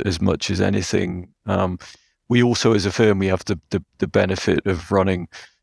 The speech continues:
um, uh, higher frequency, faster strategies. So we have a, a huge database of, uh,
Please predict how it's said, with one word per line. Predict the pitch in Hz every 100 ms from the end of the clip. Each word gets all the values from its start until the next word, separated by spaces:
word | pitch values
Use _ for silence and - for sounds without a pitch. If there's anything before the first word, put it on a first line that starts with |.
| _
um, | 95 85 87 -
uh, | 98 87 82 80 - -
higher | - 110 104 92 95 90 _ _
frequency, | - - 104 - 95 - 107
faster | - - 95 98 - 104
strategies. | 101 - 110 - 123 - 117 117
So | - 98
we | 95
have | 92 95 90
a, | 92 - - -
a | - 95
huge | - - 113 104 98 -
database | - 95 90 - 90 87 90 -
of, | 95 87 - -
uh, | 95 87 87 87 87